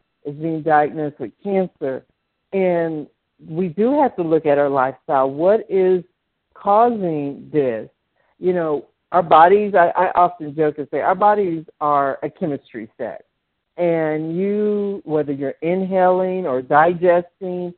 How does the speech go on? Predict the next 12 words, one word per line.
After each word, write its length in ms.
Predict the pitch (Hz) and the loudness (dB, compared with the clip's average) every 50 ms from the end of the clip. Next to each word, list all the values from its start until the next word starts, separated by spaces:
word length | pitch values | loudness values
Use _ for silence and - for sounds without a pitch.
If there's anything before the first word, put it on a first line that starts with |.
| _ _ _ _ _ | _ _ _ _ _
whatever 380 | - 165 165 170 170 180 180 190 | -2 2 4 4 4 2 2 -2
you're 160 | 190 175 156 | -4 -4 -4
putting 400 | - - - 185 160 151 147 151 | -4 -4 -2 -2 0 0 -2 -2
in 300 | 170 175 185 185 185 180 | -4 -2 -2 -2 -2 -4
or 160 | 170 143 139 | -4 -4 -4
rubbing 480 | 139 143 160 170 180 170 175 165 156 143 - - | -2 0 2 2 2 2 0 -2 -4 -6 -6 -4
on 480 | 156 156 165 170 170 175 175 180 180 - | -2 0 0 0 0 0 -2 -4 -6 -8
your 160 | - 175 160 143 | -6 -6 -6 -2
body, 420 | 165 160 160 170 170 156 113 - _ _ _ _ - - | -2 -2 -2 0 -2 -4 -8 -10 _ _ _ _ -4 0
all 200 | 175 202 220 247 | 2 4 6 4
of 120 | 247 226 | 4 4
those 300 | 233 226 220 220 226 214 | 4 2 2 2 0 -2